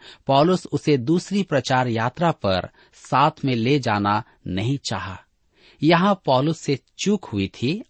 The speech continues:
और पौलुस ने माना। मरकुस अब बदल गया था। पौलुस कुलुसी की कलीसिया से कहता है कि वे उसे अस्वीकार करने की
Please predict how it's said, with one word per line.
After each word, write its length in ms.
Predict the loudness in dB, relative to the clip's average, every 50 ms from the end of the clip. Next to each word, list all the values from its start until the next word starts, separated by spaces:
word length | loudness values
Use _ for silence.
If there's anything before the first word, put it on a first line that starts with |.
| 2
और 200 | 4 4 4 4
पौलुस 500 | 0 0 2 4 4 4 4 0 -2 -2
ने 100 | 0 0
माना। 480 | 0 0 -2 -2 -2 -2 -4 -4 -6 -10 _ _ _ _ _ _ _ _ _ _ _ _ _ _ _ -4 -2
मरकुस 480 | 0 2 0 0 0 -4 -4 -4 -4
अब 360 | -4 0 0 0 0 0 -2 -4
बदल 280 | -4 -2 -2 -2 -2
गया 220 | 0 0 0 -2 -2
था। 280 | -4 -8 -8 -8 -8 _ _ _ _ _ -20 -20 -12 _ 4
पौलुस 380 | 6 6 6 6 4 2 0
कुलुसी 460 | -6 -4 0 0 0 0 0 -2 -4 -4
की 200 | -2 -2 -4 -4
कलीसिया 520 | -2 -2 0 0 0 0 -2 -4 -6 -6
से 200 | -4 -6 -8 -8
कहता 420 | -6 -8 -10 -8 -6 -2 -2 -2
है 260 | 0 0 0 0 -2 -2 -6 -20 -20 _ 0
कि 120 | 0 2
वे 220 | 4 6 4 4 4
उसे 320 | 2 -4 -4 -2 -2 -2
अस्वीकार 760 | -2 0 -2 -2 -2 -4 -6 -6 -6 -4 -2 0 0 0 0
करने 360 | -2 -4 -4 -2 0 0 0
की 260 | -2 -2 -4 -6 -6